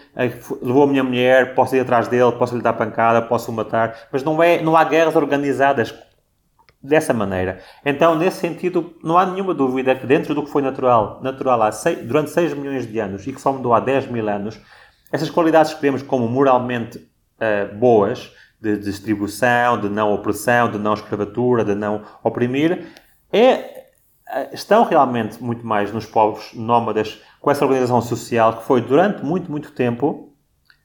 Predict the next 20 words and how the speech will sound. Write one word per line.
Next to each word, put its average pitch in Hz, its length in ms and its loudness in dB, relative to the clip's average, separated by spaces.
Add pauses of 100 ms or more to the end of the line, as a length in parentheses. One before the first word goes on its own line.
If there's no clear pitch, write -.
(220)
típica 202 380 -2
do 110 160 0
humano. 98 400 -4
E 151 100 0
o 156 60 -2
curioso 165 380 2
aí 165 120 2
é 202 80 2
que - 180 -10 (380)
não 156 280 2
é 226 100 2
típica 214 380 -2
do 196 80 -2
chimpanzé, 202 420 -2
por 269 160 -2
exemplo. 127 260 -2
Os - 60 -12
chimpanzés 160 460 0
têm 208 240 2
hierarquia. 98 760 0